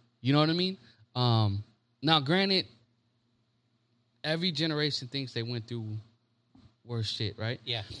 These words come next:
Speaker 1: But I was the last class before Sailor three sixty.
Speaker 2: Right.
Speaker 1: Right? So there was no Sailor three sixty when I went through season. And looking back on some of the stuff that we did, I'm like, "Yeah, that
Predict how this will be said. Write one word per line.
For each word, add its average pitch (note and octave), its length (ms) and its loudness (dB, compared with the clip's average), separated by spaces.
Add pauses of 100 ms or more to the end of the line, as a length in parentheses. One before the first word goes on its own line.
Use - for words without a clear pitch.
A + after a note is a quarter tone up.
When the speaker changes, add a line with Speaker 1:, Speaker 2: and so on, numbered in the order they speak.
(160)
Speaker 1:
But C3 160 -2
I C3+ 100 4
was D3+ 180 2
the C3+ 60 -2
last C3+ 320 0
class C3 360 -2
before A#2+ 540 -2
Sailor A#2 320 -4
three G#2+ 160 -8
sixty. G2+ 380 -14 (840)
Speaker 2:
Right. A2 180 -12 (160)
Speaker 1:
Right? B2+ 180 2 (320)
So - 180 4
there D#3 100 6
was E3+ 200 4
no D#3+ 80 0
Sailor D3+ 300 0
three C3 120 -4
sixty A#2+ 340 -6
when A#2 140 -4
I A2 40 -2
went A2 200 -4
through G#2+ 100 -4
season. C3 420 -6 (440)
And D3 320 2 (240)
looking E3 420 2
back C#3 340 0
on D3 160 0
some C#3+ 180 -4
of C#3+ 60 0
the C3 60 -4
stuff C3+ 260 -4
that C#3 80 -2
we B2 120 -2
did, C#3 380 -4 (640)
I'm C3+ 180 0
like, A#2+ 240 -2 (600)
"Yeah, C#3 380 -2 (160)
that C#3 240 -2